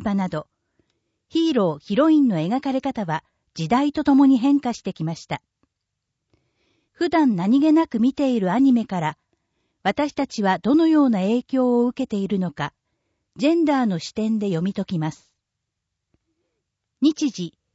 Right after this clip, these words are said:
十月二十五日土曜、十四時から十六時。場所、オンライン、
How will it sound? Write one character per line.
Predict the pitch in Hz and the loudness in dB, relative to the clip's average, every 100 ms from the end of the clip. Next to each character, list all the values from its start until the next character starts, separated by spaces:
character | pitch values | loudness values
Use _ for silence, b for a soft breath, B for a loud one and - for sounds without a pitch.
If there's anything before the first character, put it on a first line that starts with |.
| _ _ _ - | _ _ _ -6
十 | 220 320 | -2 0
月 | 330 - 294 | 0 0 2
二 | 320 | 2
十 | 294 254 190 | 2 -2 -2
五 | 208 | -2
日 | 226 - - 156 - _ _ | -2 -4 -12 -16 -16 _ _
土 | 160 190 | -4 -2
曜、 | 247 202 147 _ _ _ _ _ _ | 0 -2 -4 _ _ _ _ _ _
十 | 220 320 | 0 0
四 | 320 277 | 2 -2
時 | 226 | -4
か | 180 | -6
ら | 160 147 | -6 -6
十 | 220 247 | -2 0
六 | 240 220 214 | -2 -4 -8
時。 | - 127 _ _ _ _ _ _ _ _ _ _ _ _ _ _ | -8 -16 _ _ _ _ _ _ _ _ _ _ _ _ _ _
場 | 165 180 | -6 -6
所、 | - 240 - _ _ _ - | -4 -6 -6 _ _ _ -4
オ | 233 302 | 0 4
ン | 302 | 4
ラ | 311 | 4
イ | 226 | 2
ン、 | 165 | -2